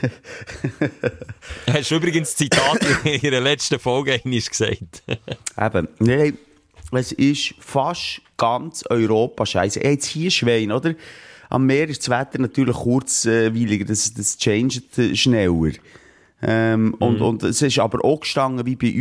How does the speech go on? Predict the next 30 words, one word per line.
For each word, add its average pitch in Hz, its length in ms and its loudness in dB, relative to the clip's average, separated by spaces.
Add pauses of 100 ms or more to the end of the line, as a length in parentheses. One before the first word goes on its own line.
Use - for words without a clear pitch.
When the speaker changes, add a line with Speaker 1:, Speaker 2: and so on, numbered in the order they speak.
(200)
Speaker 1:
uns, 113 180 2
als 113 140 2
ich 117 60 2
bin 117 140 2
losgegangen, 113 680 0
irgendwie 113 260 0
zehn 117 380 0
Tage 104 340 0
Regen, 80 400 -2 (120)
siebzehn - 640 -2
Grad. 78 420 -2 (760)
Hier 185 400 2
ist 156 260 -2
das - 60 -8
Schöne, 160 360 2
es 135 80 0
stimmt - 280 0
Speaker 2:
Ja, 160 140 -2
gut. 156 100 2
Speaker 1:
einfach 170 340 -2
nicht. 131 360 2
Es 107 120 -2
hat 117 100 0 (180)
einmal 120 360 2
mal 123 100 0
ein 120 80 -4
bisschen 127 140 -6
getröpfelt, 135 680 -2
und 123 80 -2
sonst - 60 -8